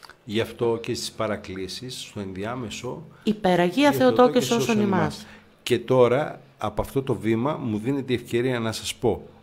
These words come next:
Speaker 1: ότι η κρατούσα εκκλησία του Νέου Ημερολογίου έδωσε εντολή στον Μητροπολιτικό Ναό στην Αθήνα, στον Άγιο Διονύσιο, οι ψάλτες,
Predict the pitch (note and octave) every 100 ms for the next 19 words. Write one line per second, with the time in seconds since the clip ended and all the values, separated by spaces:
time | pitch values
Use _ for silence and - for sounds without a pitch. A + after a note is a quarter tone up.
0 | - G#2+ G#2+ G#2+ F#2+ - - D#3 C3 A2
1 | G#2+ C3 A2+ G#2 A2+ C3+ D3+ A#2+ F#2+ E2+
2 | E2+ F#2 - - - - - - _ _
3 | B2 C3 C3+ C3+ B2 A#2 F2+ - - _
4 | _ _ - - _ _ - - A2 G#2
5 | G#2 G2 G2+ F#2 - B2+ B2 B2 - A#2+
6 | A2 G#2 - A2+ F#2+ A2 C3 - - G#2
7 | G#2+ G#2+ G2 F#2 F#2 - A2+ B2+ - -
8 | - - _ _ G2+ F#2 - A2 G2+ F#2+
9 | B2+ C3+ -